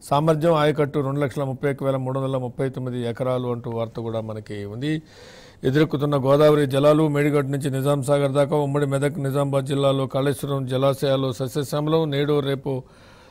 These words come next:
సుముహూర్తం ఖరారు, సీఎం కేసీఆర్ ఆదేశాలతో ఏర్పాట్లు అంటూ వార్త మనకి ప్రధానంగా ఉంది. ఇక మరొక శుభవార్త చూస్తే, సెలూన్లకు కరెంటు ఫ్రీ, రెండు వందల యాభై యూనిట్లు ఉ-, నెలకు ఉచితం, లాండ్రీలు, దోబీ ఘాట్లకు కూడా అంటూ కూడా ఈ నెల ఒకటో తేదీ నుండి అమలు.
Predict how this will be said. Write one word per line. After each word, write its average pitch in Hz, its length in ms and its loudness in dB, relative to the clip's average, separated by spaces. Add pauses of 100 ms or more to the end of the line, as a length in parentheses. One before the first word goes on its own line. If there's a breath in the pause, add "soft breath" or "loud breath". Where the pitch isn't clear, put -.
(220 loud breath)
సుముహూర్తం 156 600 4
ఖరారు, 165 380 6
సీఎం 156 280 0
కేసీఆర్ 147 380 2
ఆదేశాలతో 143 640 0
ఏర్పాట్లు 139 540 -2
అంటూ 135 260 -4
వార్త 127 300 -4
మనకి 120 520 -8
ప్రధానంగా 113 640 -8
ఉంది. 101 200 -12 (1200 soft breath)
ఇక 113 80 -6
మరొక 127 300 0
శుభవార్త 143 420 0
చూస్తే, 156 280 0
సెలూన్లకు 151 640 0
కరెంటు 143 380 -2
ఫ్రీ, 160 320 0
రెండు 147 220 -2
వందల 143 120 0
యాభై 143 220 2
యూనిట్లు 147 320 -2
ఉ-, 139 160 0
నెలకు 139 340 -2
ఉచితం, 151 440 -2
లాండ్రీలు, 143 460 0
దోబీ 139 360 0
ఘాట్లకు 135 320 -2
కూడా 135 260 -2
అంటూ 135 200 -2
కూడా 135 240 0
ఈ 131 60 -4
నెల 135 200 -2
ఒకటో 135 300 -2
తేదీ 135 240 -4
నుండి 131 140 -6
అమలు. 139 400 -2